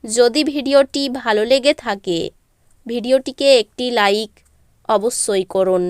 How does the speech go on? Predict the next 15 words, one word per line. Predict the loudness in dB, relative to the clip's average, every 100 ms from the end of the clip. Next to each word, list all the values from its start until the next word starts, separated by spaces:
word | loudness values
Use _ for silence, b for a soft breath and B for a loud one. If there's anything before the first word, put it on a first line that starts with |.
| -6 -14 _ _ _ _ _ _ 0
দেখা | 0 2 -2
হবে | 0 2 4 4
আরও | 4 4
একটি | 2 2 -2 -2
নতুন | 0 -2 -4 -6 -6 -12 -18 _ _
রাশিফল | -2 0 0 -4 -6 -2 0 0
ভিডিওর | -2 -6 -4 -2 -2 -2
সাথে। | -6 -6 -4 -4 -4 -6 -10 _ _ _ -6
ততক্ষণ | -4 -2 -6 -8 -4 -2 -2
ভালো | -4 0 0 -2
থাকুন, | -4 -6 -4 -4 -4 -8 _
সুস্থ | -10 -8 -8 -6 -8
থাকুন, | -6 -10 -8 -8 -8 -12 -14 _ _ _ _
নিজের | -4 -2 0 -2
পরিবারকেও | 0 -2 -2 2 2 2 -2 0